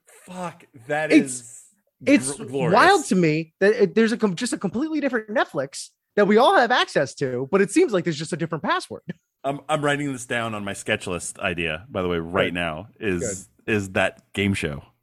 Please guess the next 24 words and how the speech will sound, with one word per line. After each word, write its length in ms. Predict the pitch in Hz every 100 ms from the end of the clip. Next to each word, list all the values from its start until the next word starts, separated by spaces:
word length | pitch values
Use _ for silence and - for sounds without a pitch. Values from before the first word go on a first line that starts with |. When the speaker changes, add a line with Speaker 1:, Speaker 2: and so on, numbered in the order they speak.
| _ _ _ _
Speaker 1:
Um, 600 | 92 92 87 87 85 85 - _ _ _ _ _ _ -
where 120 | 80
the 60 | 85
fuck's 220 | 95 -
my 80 | 92
sketch 300 | - 98 78
list? 120 | -
Oh 120 | 107
God, 260 | 117 87 98
did 100 | 78
I 80 | 82
delete 260 | 80 80
it? 100 | 104 -
No, 100 | 78
it's 100 | 71
right 100 | 67
there. 140 | 58
Okay, 160 | - -
good. 180 | - -
<laughs> 60 | - - - - -
It's 240 | - - 113
like, 160 | 90
shit. 420 | - 165 202 - - - - 135 - _
Um, 500 | 113 107 104 101 104